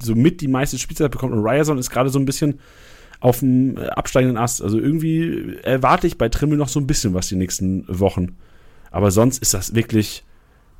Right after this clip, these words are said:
nichts Attraktives, wo ich jetzt auf dem, also klar, in der Offensive-Liga, achtzehn-Mann-Liga, wenn er aus auf den Markt kommt, ja, schlage ich zu.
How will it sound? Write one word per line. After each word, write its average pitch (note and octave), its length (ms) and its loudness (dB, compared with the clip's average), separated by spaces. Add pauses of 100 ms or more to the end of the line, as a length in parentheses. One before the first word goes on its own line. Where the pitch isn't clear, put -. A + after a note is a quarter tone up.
(300)
nichts D3 360 6
Attraktives, D#3 800 0
wo C#3 100 0
ich D#3 80 2
jetzt D3 120 -4
auf A#2+ 140 0
dem, B2+ 160 -4
also G2+ 160 -2
klar, B2 160 2
in A2+ 60 4
der F#2 80 0
Offensive-Liga, C3+ 360 0
achtzehn-Mann-Liga, C3+ 720 2
wenn G#2 100 2
er G#2+ 60 2
aus G#2+ 100 -2
auf G2+ 60 -2
den G#2 80 -2
Markt G#2+ 180 0
kommt, A#2 220 0
ja, G2+ 180 4
schlage F2 240 -2
ich F2+ 140 -6
zu. C3 260 0